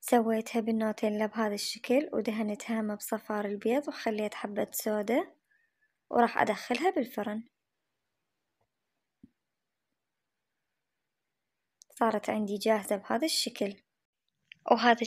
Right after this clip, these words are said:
كان شكلها توني حاطتها بالفرن، قامت تنفخ. وهذا شكلها بعد ما طلعناها من الفرن، ما شاء الله شكلها ذهبي وكلش حلو،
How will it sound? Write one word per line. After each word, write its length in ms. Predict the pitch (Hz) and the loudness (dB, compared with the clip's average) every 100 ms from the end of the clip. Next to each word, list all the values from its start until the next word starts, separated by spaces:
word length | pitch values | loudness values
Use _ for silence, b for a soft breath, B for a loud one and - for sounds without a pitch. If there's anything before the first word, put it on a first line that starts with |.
| - | 2
كان 160 | 226 214 | 4 6
شكلها 600 | 226 226 233 214 247 262 | 4 4 2 4 2 2
توني 320 | 262 226 214 | 4 4 4
حاطتها 560 | - 208 226 233 - | 2 2 2 4 6
بالفرن، 520 | 285 226 - 214 208 208 | 6 4 2 0 2 6
قامت 400 | 226 233 - - | 6 6 4 2
تنفخ. 640 | 220 202 - 226 - - _ _ _ _ _ _ - - _ _ _ _ - _ 240 | 2 0 0 -2 -2 -10 _ _ _ _ _ _ -18 -18 _ _ _ _ -20 _ 4
وهذا 320 | 226 214 220 | 6 6 6
شكلها 440 | - - 233 226 | 6 6 6 6
بعد 240 | 214 208 208 | 6 6 4
ما 100 | 208 | 4
طلعناها 680 | 214 214 208 220 214 214 | 4 6 6 6 4 2
من 140 | 208 208 | 0 0
الفرن، 500 | - 214 208 269 330 B B B 233 | 2 4 6 6 4 B B B 6
ما 100 | 226 | 8
شاء 200 | - 208 | 8 6
الله 120 | 208 | 6
شكلها 440 | - - 214 214 | 4 4 2 4
ذهبي 460 | 208 226 226 262 - | 6 6 6 4 4
وكلش 580 | - - 233 220 214 - | 2 2 4 6 8 8
حلو، 360 | - 202 226 | 6 2 0